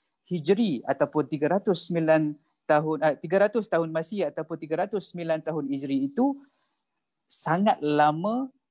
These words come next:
dan tidak ada lagi kajian-kajian yang membawa kepada fakta sains sedemikian. Jadi, ini dua ayat yang saya rasa untuk kita membuka minda kita. Macam Ustaz, uh, Muhammad tadi menyebutkan tentang bagaimana pembuktian dari sudut sains,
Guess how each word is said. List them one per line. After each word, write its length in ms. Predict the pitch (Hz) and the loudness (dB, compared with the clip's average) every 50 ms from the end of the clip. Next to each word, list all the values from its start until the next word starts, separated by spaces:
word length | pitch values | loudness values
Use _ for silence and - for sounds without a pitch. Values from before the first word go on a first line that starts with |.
| _ _ _ _ _ _ _ _ _ _ | _ _ _ _ _ _ _ _ _ _
dan 240 | 143 143 147 147 147 | -6 -4 -4 -4 -4
tidak 240 | - 180 156 214 - | -6 -4 -4 -4 -2
ada 160 | 156 160 165 | -2 -4 -4
lagi 320 | 156 156 156 151 147 135 - - _ _ | -4 -4 -4 -6 -8 -12 -14 -16 _ _
kajian-kajian 960 | - 156 156 151 143 170 160 151 - 156 156 151 156 156 151 143 143 139 123 - 131 143 | -6 -6 -6 -4 -4 -4 -4 -4 -2 -4 -4 -2 0 -2 -2 -2 -4 -8 -12 -14 -12 -8
yang 200 | 143 147 147 147 | -4 -2 -2 0
membawa 440 | 143 139 139 139 147 143 147 147 143 135 | -2 -2 -2 0 0 0 0 0 -2 -6
kepada 240 | - 139 127 135 135 | -8 -6 -6 -4 -6
fakta 480 | 127 - - 135 - - _ - 135 127 | -6 -4 -4 -4 -4 -4 _ -6 -6 -4
sains 480 | - - - 135 123 123 123 120 117 - _ _ _ _ _ _ _ _ _ _ - | -6 -6 -4 -2 -2 -2 -2 -4 -6 -10 _ _ _ _ _ _ _ _ _ _ -18
sedemikian. 720 | - - - 127 123 127 117 113 117 113 - 117 98 92 - _ _ _ _ _ _ _ _ _ _ - | -12 -8 -6 -4 -4 -4 -4 -4 -6 -6 -4 -4 -6 -6 -8 _ _ _ _ _ _ _ _ _ _ 2
Jadi, 200 | 135 156 214 196 | 4 4 4 6
ini 160 | 214 226 233 | 6 4 6
dua 200 | 175 202 226 220 - | 6 4 4 4 4
ayat 400 | 170 170 185 202 214 208 185 - _ _ _ _ _ _ | 2 2 2 2 2 2 0 -2 _ _ _ _ _ _
yang 160 | - 156 147 143 | -6 -4 -4 -4
saya 240 | 151 156 156 151 | -2 -2 -2 -2
rasa 320 | 151 - 202 190 185 180 160 - _ _ | -2 -2 -4 -2 -2 -2 -2 -6 _ _
untuk 320 | - 160 165 151 170 151 | -12 -12 -10 -8 -8 -8
kita 400 | - 175 - 175 170 160 139 127 | -8 -4 0 2 2 2 2 -2
membuka 480 | - 156 156 156 151 160 160 - 180 160 | -4 -4 -2 0 0 -2 0 0 0 0
minda 320 | 151 147 147 139 135 131 | 2 0 -2 0 -2 -2
kita. 400 | 123 135 123 - 165 180 202 208 _ _ _ _ - | -2 -4 -2 0 2 2 2 0 _ _ _ _ -8
Macam 200 | 135 131 143 135 | -6 -4 -2 -4
Ustaz, 360 | 139 - - 165 151 135 - - _ - | -4 0 2 4 4 2 2 -4 _ -4
uh, 120 | 139 135 | -2 0
Muhammad 400 | 139 139 143 151 160 165 165 156 | 0 2 2 2 2 0 0 0
tadi 240 | 156 160 156 170 151 123 - _ _ _ _ _ _ _ _ _ _ - | 0 0 0 0 -2 -4 -8 _ _ _ _ _ _ _ _ _ _ -8
menyebutkan 640 | 135 135 139 139 143 151 147 170 143 - 160 147 139 | -4 -2 0 0 0 0 0 0 0 0 0 -2 0
tentang 320 | 147 147 143 - 151 139 | -2 -2 0 2 2 2
bagaimana 560 | 131 143 131 143 139 143 156 160 160 156 139 | 2 2 2 2 2 2 2 2 2 0 -2
pembuktian 640 | - - 147 135 170 214 - _ - 196 190 165 156 | -4 -4 -8 -6 -6 -8 -8 _ -2 0 0 2 2
dari 160 | 147 147 131 | 0 -4 -6
sudut 240 | - - 151 151 - | -6 -6 -6 -6 -6
sains, 560 | - - - - 185 208 254 269 277 269 247 | -8 -8 -4 0 2 2 4 4 2 0 -2